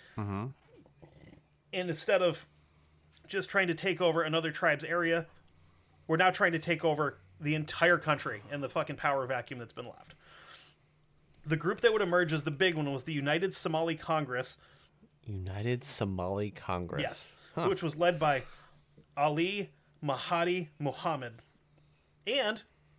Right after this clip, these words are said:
Speaker 2: General Muhammad Farah Aidid. Yeah, he made himself a general. Yeah.
Speaker 1: Really?
Speaker 2: Yeah. Um, things were not good in Mogadishu under Aidid. Um,
Speaker 1: <laughs> No shit. <laughs>
Speaker 2: hunger has always been a problem in the, the Horn of Africa,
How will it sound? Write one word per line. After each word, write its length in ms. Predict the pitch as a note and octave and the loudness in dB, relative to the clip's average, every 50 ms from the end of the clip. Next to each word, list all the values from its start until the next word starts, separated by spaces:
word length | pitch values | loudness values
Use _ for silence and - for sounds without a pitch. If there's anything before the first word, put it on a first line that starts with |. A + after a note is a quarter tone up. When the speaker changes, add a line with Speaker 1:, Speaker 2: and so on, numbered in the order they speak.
| _ _ _ _ - E3 | _ _ _ _ -16 -8
Speaker 2:
General 360 | - - C#3+ D3 E3 F3 F3+ | -2 -2 0 0 0 0 0
Muhammad 480 | F3 D3 B2 - D#3 C#3+ C#3 C#3+ D#3 D3+ | 0 -2 -2 -2 -2 -2 0 -2 -4 -4
Farah 380 | D3 - - C#3+ D3 C#3 B2+ - | -4 -2 0 0 0 0 -2 -4
Aidid. 380 | B2+ B2+ B2 B2 A#2 G#2+ G2+ - - _ _ _ _ _ _ _ _ _ _ - | -6 -8 -8 -10 -12 -14 -16 -18 -20 _ _ _ _ _ _ _ _ _ _ 0
Yeah, 100 | E3+ D3 | 0 2
he 60 | C3+ | 4
made 120 | D#3+ E3+ | 2 2
himself 220 | D#3+ D3+ F3 D#3 C3+ | 2 2 2 0 0
a 40 | C3+ | 2
general. 360 | B2 C#3+ C3 B2 G#2+ G#2 - _ _ _ _ _ _ _ _ _ _ - - | 0 0 0 0 -2 -10 -16 _ _ _ _ _ _ _ _ _ _ -16 -12
Yeah. 80 | - - - - - - - - - _ _ _ _ - - - - - - | -12 -12 -12 -14 -18 -20 -20 -20 -20 _ _ _ _ -20 -20 -20 -20 -14 -8
Speaker 1:
Really? 600 | E3 C3 D3 G#3 C#4 - - F#3 A2+ F2+ E2+ G2+ - - - - - | -2 0 2 2 4 4 2 2 2 0 -2 -6 -10 -16 -20 -14 -8
Speaker 2:
Yeah. 220 | - - C#3+ C#3+ C3+ | -2 0 0 0 0
Um, 140 | B2 A#2+ A2+ - _ _ _ _ _ _ _ _ - - _ - - _ _ _ _ _ _ | -2 -6 -10 -16 _ _ _ _ _ _ _ _ -20 -20 _ -20 -20 _ _ _ _ _ _
things 320 | - - A3 C4 D#4 D4 D#4 | -6 -2 0 0 0 0 0
were 100 | F4 D4+ | 0 0
not 360 | C4+ G#3+ E3+ D3+ F#3+ G#3 - | 0 2 2 4 2 2 2
good 180 | - G#3+ A#3+ D4+ | 2 2 2 2
in 100 | D4+ C#4+ | 4 2
Mogadishu 640 | C4 C4+ C#4+ E4 - D#3+ C3+ - - C#3+ D#3+ A#3 - _ - - | 2 4 2 0 -2 -2 -4 -2 -2 -2 -4 -4 -8 _ -10 -4
under 200 | - D3+ D3+ D#3 D3 C#3 | -2 -2 0 0 -2 -4
Aidid. 260 | C3+ C3+ B2 B2+ F#3 - - - - - | -4 -6 -8 -10 -10 -12 -16 -18 -10 -6
Um, 320 | D#3 D#3+ C#3+ C3+ C3 C3 C3 - - - | -4 -2 -2 -2 -4 -4 -8 -12 -14 -14
Speaker 1:
<laughs> 160 | - - - | -12 -6 0
No 220 | A#2 A#2 A#2 C#3 | 4 6 6 6
shit. 480 | C#3 - - - F3+ C#3+ B2 A2 - - C#3 - - C#3+ - - - - - - | 6 6 8 10 10 10 10 8 8 6 4 4 4 0 0 0 -4 -8 -8 -8
<laughs> 500 | - - - - - - - - - - - | -8 -4 -2 -2 -2 -2 -4 -12 -16 -6 0
Speaker 2:
hunger 300 | F#3+ A3 B3 D#4 C#4+ A3+ | 0 0 0 2 0 2
has 140 | G#3+ F3 F#3 | 2 0 -2
always 360 | - C#3+ D#3 E3 F3 F3+ D#3+ | -2 0 2 2 2 2 2
been 140 | D3 F3+ E3+ | 2 0 0
a 40 | D#3+ | 0
problem 480 | D#3+ - D#3+ D3 D3 D3 D#3 D#3 E3 - | 0 2 2 4 4 2 0 -2 -2 -2
in 180 | D3+ D3+ D3 C#3+ | -4 -4 -2 -2
the, 240 | C#3+ C#3 C3+ C#3 | -2 -4 -4 -4
the 120 | C#3 C#3+ B2+ | -2 -2 0
Horn 180 | D#3+ E3+ D#3+ | 0 2 2
of 80 | D3 D3 | 2 4
Africa, 520 | D#3+ D3 C#3+ C#3 - D#3 - E3 D3 C#3 | 4 4 2 2 -2 -4 -2 0 0 0